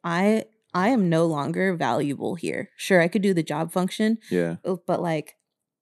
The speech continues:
Speaker 1: I'm not, like, this is not the good, like, setting for me. This is not the right energy for me."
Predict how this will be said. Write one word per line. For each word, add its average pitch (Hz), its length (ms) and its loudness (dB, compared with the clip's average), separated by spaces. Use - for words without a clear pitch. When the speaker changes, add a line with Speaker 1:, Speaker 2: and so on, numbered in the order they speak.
Speaker 1:
I'm 196 160 2
not, 170 300 -2
like, - 460 -8
this 190 120 -2
is 175 80 -2
not 165 200 -6
the - 80 -10
good, - 260 -8
like, - 140 -8
setting - 260 -4
for - 120 -12
me. - 120 -4
This 190 100 0
is 190 40 0
not 180 140 -2
the 170 80 -6
right - 140 -2
energy 180 240 -6
for - 160 -8
me." 185 160 -4